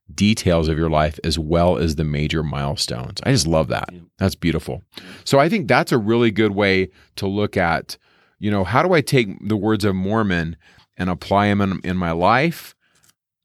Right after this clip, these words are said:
Speaker 1: Verse seven, "The Lord knoweth all things which are to come. Wherefore he worketh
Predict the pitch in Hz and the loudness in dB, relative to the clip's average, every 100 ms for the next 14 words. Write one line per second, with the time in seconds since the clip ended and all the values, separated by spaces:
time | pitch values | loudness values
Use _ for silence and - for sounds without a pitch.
0 | _ - 95 107 - 98 80 67 - _ | _ -6 0 0 0 0 -2 -4 -10 _
1 | _ _ _ - 90 101 117 117 110 104 | _ _ _ -6 -2 2 2 2 2 2
2 | 104 101 - 90 85 82 82 - _ _ | 4 2 2 -2 -2 -4 -8 -10 _ _
3 | 90 90 90 - 80 - 71 71 92 _ | -4 0 0 0 -4 -6 -8 -10 -14 _
4 | _ _ _ _ 92 101 101 95 85 101 | _ _ _ _ 2 2 2 0 2 0
5 | 90 101 - 82 | 2 0 2 -2